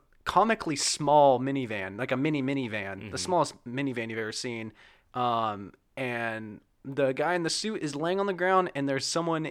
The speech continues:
Speaker 1: inside of the minivan with this large pole, kinda like what you see in Jurassic Park when they're trying to catch the velociraptors.
Speaker 2: Oh, yes, yes, yes.
Speaker 1: And, uh, they've got him pinned.
Speaker 2: So, okay, so I was gonna say, there's no way this, this guy's fighting, like, these people are f-, learning how to fight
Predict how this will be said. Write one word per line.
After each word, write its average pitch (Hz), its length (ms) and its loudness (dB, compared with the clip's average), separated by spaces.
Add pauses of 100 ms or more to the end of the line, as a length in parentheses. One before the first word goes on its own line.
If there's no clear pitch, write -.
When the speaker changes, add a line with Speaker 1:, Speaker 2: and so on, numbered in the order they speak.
Speaker 1:
inside 147 800 2
of 139 280 -2
the 139 40 -2
minivan 190 380 0
with 190 100 -6
this - 180 -4
large 180 440 0
pole, 208 240 0
kinda 208 220 -2
like 202 120 -2
what 175 100 0
you - 60 -8
see - 180 -6
in 160 100 -4
Jurassic 147 420 0
Park 180 240 2
when 151 80 -4
they're 131 80 -2
trying 160 160 -4
to 151 60 -4
catch 160 200 -2
the 135 80 -2
velociraptors. 170 1200 2
Speaker 2:
Oh, 120 240 -2
yes, 107 360 -6
yes, 98 240 -8
yes. 95 160 -6
Speaker 1:
And, 143 420 0
uh, 131 140 -2
they've 175 180 0
got 202 180 2
him 135 80 -2
pinned. 117 460 -4 (480)
Speaker 2:
So, - 200 -4
okay, 165 520 6
so 147 360 6
I 156 60 8
was 151 120 4
gonna 202 120 2
say, 196 280 4
there's 127 260 -2
no 170 160 2
way 170 220 4
this, 120 300 -4
this 117 180 -12
guy's 107 300 0
fighting, 113 680 2
like, 113 220 -2
these 120 160 -8
people 131 160 -6
are 101 60 0
f-, - 240 -8
learning 120 420 -2
how 98 140 -4
to 92 80 -2
fight 139 420 -2